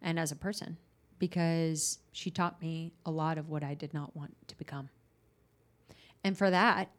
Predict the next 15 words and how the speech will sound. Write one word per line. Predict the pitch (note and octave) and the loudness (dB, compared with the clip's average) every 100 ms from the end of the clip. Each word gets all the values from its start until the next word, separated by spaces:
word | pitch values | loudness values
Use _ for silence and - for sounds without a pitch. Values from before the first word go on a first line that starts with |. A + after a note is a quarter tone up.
| _ | _
I'm | F#3+ F#3+ | 0 0
grateful. | F#3 A3 - E3 F3+ - - | 2 0 -2 -8 -8 -12 -6
So | - G#3 - | 4 6 6
I | G#3 | 2
can | G3+ F#3+ | 2 0
look | G#3+ | 0
at | D3+ | -2
my | E3+ | -2
mom | E3 E3 E3+ D#3+ - - | 0 0 0 -2 -8 -6
now | F3 F3+ G#3+ E3 F3 F#3 - | 2 4 4 4 0 -4 -10
with | F3+ F3 | -10 -4
great | G#3 G#3 | -4 -4
gratitude | G#3 G3+ - - E3+ - - _ - | -4 -4 -6 -8 -10 -14 -20 _ 2
and | G#3 G3+ | 4 6
love. | C4 - - | 6 4 -2